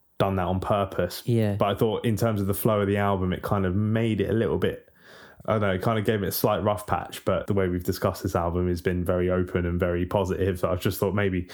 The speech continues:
Speaker 1: that's the only bit that I, I personally thought was not as good as the rest of it.
Speaker 2: Fair enough, yeah. No, and actually, since you mentioned it, yeah, like, that's the one point where it clearly is very sort of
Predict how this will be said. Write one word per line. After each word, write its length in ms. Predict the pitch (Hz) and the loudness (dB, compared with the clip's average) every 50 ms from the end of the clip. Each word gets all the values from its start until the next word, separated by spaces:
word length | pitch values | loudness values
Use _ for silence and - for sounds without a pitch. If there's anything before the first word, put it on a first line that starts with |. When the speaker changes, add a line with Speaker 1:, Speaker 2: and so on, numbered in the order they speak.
| - - - - - - - | -16 -16 -16 -16 -14 -6 -4
Speaker 1:
that's 180 | - 95 - - | -2 -2 0 0
the 140 | 117 107 | 0 2
only 160 | 101 98 98 95 | 2 2 0 0
bit 260 | 101 98 - - - | 0 0 -2 -2 -2
that 80 | 104 - | -2 0
I, 200 | - 101 101 92 - - - | 2 0 0 -2 -4 -2 -2
I 120 | 107 98 | 0 0
personally 440 | 87 - 110 101 95 - 104 98 92 | 2 0 0 0 0 0 -2 -2 0
thought 340 | - 104 92 - - - - - _ - | 0 0 -2 -2 -4 -10 -18 -20 _ -8
was 640 | 104 101 95 95 92 92 90 90 87 - - - - _ - - - - | -4 -2 0 0 2 0 0 -2 -4 -6 -12 -18 -20 _ -20 -12 -4 -2
not 320 | 113 113 104 82 101 104 | 0 0 2 0 0 0
as 120 | 98 95 92 | 0 0 0
good 180 | - 107 98 | 0 0 0
as 120 | 98 87 90 | 0 0 0
the 80 | 95 92 | 0 0
rest 260 | 92 90 - - - | 0 -2 -4 -4 -4
of 80 | 80 | -2
it. 200 | 80 - - - - - - - - - - - - - | -2 -2 -4 -6 -10 -20 -20 -20 -20 -20 -20 -18 -12 -6
Speaker 2:
Fair 240 | 127 - 170 160 131 | -2 0 2 4 4
enough, 360 | 117 123 127 117 - - - | 2 2 0 0 -2 -2 0
yeah. 200 | 143 139 131 120 120 | 2 2 2 2 2
No, 300 | 131 143 139 135 135 147 | 2 2 2 2 2 2
and 260 | 151 147 143 139 - - - | 2 2 2 0 -2 -4 -2
actually, 600 | - 156 151 - - - 131 120 117 120 117 117 - | -2 0 0 -2 -2 0 2 2 2 2 0 -2 -4
since 320 | - - 147 135 - - | -2 0 0 0 2 0
you 60 | 123 | 0
mentioned 420 | 123 127 127 123 - - 117 110 110 | 2 2 2 0 0 0 0 2 2
it, 120 | 110 113 | 2 2
yeah, 200 | 123 127 123 113 | 2 2 4 4
like, 260 | 107 110 113 113 - | 4 2 2 0 2
that's 260 | - 135 127 123 - - | 2 0 0 0 0 0
the 100 | 135 120 | 2 2
one 300 | 117 123 123 117 117 113 | 4 4 2 2 2 0
point 320 | - 131 120 113 113 113 | 2 2 4 4 2 2
where 320 | 117 117 113 107 107 104 - - | 2 2 2 2 2 0 0 0
it 200 | 113 107 - - | -2 -2 -2 0
clearly 460 | - 131 120 117 110 113 113 113 113 | 2 2 4 4 4 2 2 2 2
is 120 | 110 107 127 | 0 0 0
very 320 | 131 113 110 110 107 104 | 2 2 4 4 2 2
sort 320 | 101 - 117 107 110 107 104 | 0 0 -2 0 2 0 0
of 160 | 98 - - | 0 -4 -8